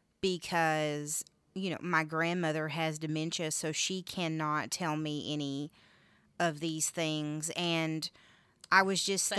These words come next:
Speaker 1: thinking
Speaker 2: yeah.
Speaker 1: the other day that I know that my parents had a song. Well, I'm, you know, I'm getting married soon, so in the next year.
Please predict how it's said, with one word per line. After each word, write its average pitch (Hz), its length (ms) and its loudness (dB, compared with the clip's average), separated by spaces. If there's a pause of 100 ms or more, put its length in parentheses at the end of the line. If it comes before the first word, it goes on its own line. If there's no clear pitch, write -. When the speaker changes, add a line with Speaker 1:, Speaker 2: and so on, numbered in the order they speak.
Speaker 1:
thinking 185 360 2
Speaker 2:
yeah. 175 100 -2 (220)
Speaker 1:
the 190 300 -2
other 190 340 2
day 185 460 2
that 170 260 2
I 175 100 4
know 190 260 2
that 180 140 0
my 160 180 0
parents 170 680 -4
had 170 540 0
a 147 180 -2
song. 156 800 4 (720)
Well, 185 140 8
I'm, 170 180 6
you 175 100 -2
know, 156 100 2
I'm 156 200 4
getting 151 260 0
married 147 440 0
soon, 139 460 0
so 147 460 4
in 156 160 0
the 151 80 2
next 151 300 0
year. 139 360 0